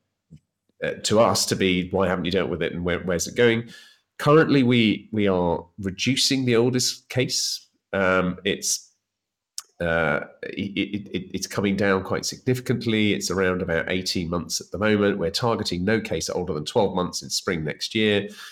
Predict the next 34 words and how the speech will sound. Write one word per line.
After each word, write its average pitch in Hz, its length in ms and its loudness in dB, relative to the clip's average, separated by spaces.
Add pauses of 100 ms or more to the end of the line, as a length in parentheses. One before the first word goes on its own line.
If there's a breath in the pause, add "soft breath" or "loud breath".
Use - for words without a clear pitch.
(500 loud breath)
We 98 120 0
have 87 600 2
about 90 300 -2
eight 139 180 2
hundred 143 380 -2
people 156 440 -2
in 117 300 -4
training, 139 800 0
plus - 540 -2 (460 loud breath)
those 110 180 2
people 107 360 0
who 101 360 2 (400)
would, 92 340 -2 (320)
most 120 320 2
of 151 60 -2
them, 165 180 -4 (100)
be 123 100 0
doing 123 220 4
casework, 135 480 2
who 113 120 0
are 101 40 4
doing 101 220 0
the 90 80 -4
training 127 560 0
of 123 160 2
those 120 220 2
people. 131 480 -2 (240 loud breath)
That's - 140 -8
a - 140 -12 (140)
really 107 300 -2
substantial 104 520 -2
investment. 107 420 0
It's - 120 -8
the 95 140 -10